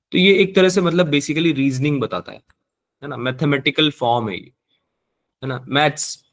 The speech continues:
की बात कर सकते हो आप। तो logic gate basically circuit ही है और कुछ नहीं, it's, it's a digital circuit,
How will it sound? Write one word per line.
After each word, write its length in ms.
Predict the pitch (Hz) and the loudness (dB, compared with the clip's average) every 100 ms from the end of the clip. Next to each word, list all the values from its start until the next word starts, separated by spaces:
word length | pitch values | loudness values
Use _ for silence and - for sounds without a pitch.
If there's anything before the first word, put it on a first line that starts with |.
| _ | _
की 100 | - | -10
बात 220 | 120 101 - | -4 -4 -4
कर 140 | 107 | -10
सकते 320 | - - - | -10 -14 -14
हो 60 | 110 | -12
आप। 100 | - | -2
तो 80 | 147 | 0
logic 340 | 127 120 147 | 2 2 0
gate 320 | 143 160 165 - | 0 -2 -2 -4
basically 420 | 135 - 151 151 | -4 -2 -2 0
circuit 460 | 202 151 135 185 175 | 0 -2 -2 -2 0
ही 140 | 175 | 0
है 140 | 147 160 | 0 -2
और 200 | 131 135 | -4 -2
कुछ 240 | 143 - | -4 -4
नहीं, 160 | 147 208 | -4 -4
it's, 180 | - 139 135 | -6 -8 -8
it's 160 | 131 | -6
a 60 | 165 | -2
digital 400 | 135 127 127 170 170 | 0 0 0 0 0
circuit, 340 | 135 120 185 | -2 -2 -4